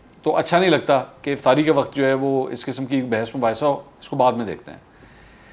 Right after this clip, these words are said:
उसके बाद जब इफ्तारी वगैरह स्टार्ट हो गई और लोगों ने इफ्तारी कर ली, उसके बाद चूँकि वहाँ पे वो जो रेस्टोरेंट है वहाँ पे बूफे सिस्टम है वहाँ पे, तो बूफे करने के लिए जो है वो बाकी ये सब लोग जब उठे हैं और ये जाने लगे, तो तब मुस्तफ़ा नवाज़ खोकर जो हैं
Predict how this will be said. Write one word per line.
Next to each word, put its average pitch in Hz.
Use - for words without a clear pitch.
उसके 180
बाद 202
जब 208
इफ्तारी 190
वगैरह 196
स्टार्ट 170
हो 151
गई 190
और 147
लोगों 151
ने 180
इफ्तारी 160
कर 165
ली, 190
उसके 170
बाद 185
चूँकि 190
वहाँ 165
पे 190
वो 180
जो 165
रेस्टोरेंट 180
है 147
वहाँ 160
पे 190
बूफे 165
सिस्टम 123
है 120
वहाँ 98
पे, -
तो 180
बूफे 185
करने 214
के 202
लिए 196
जो 190
है 190
वो 196
बाकी 151
ये 196
सब 180
लोग 180
जब 170
उठे 147
हैं 160
और 143
ये 151
जाने 139
लगे, 170
तो 190
तब 226
मुस्तफ़ा 196
नवाज़ 165
खोकर 160
जो 147
हैं 131